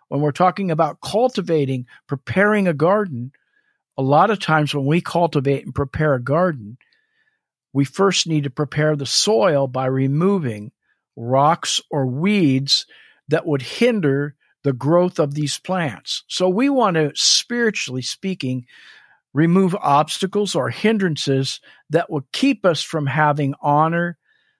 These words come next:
blessing, thankfulness, rejoicing, or praise in our life.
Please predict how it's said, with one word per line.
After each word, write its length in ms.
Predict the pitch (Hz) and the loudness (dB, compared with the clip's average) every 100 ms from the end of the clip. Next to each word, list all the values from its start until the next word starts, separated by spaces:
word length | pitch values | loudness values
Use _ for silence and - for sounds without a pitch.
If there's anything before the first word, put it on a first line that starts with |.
| _ _ _ | _ _ _
blessing, 680 | 123 143 165 - 156 165 160 _ | 2 4 4 0 -2 -4 -10 _
thankfulness, 880 | 139 147 160 180 165 170 170 - - _ _ | 0 0 0 -2 -2 -2 -6 -12 -18 _ _
rejoicing, 840 | 131 117 - 147 160 160 160 160 156 - | -12 -10 0 4 4 2 -2 -6 -10 -8
or 140 | 139 | -8
praise 520 | - - 160 151 143 | -8 0 2 2 2
in 100 | 147 | -2
our 160 | 127 123 | -2 -2
life. 440 | 135 139 113 95 | 2 2 0 -8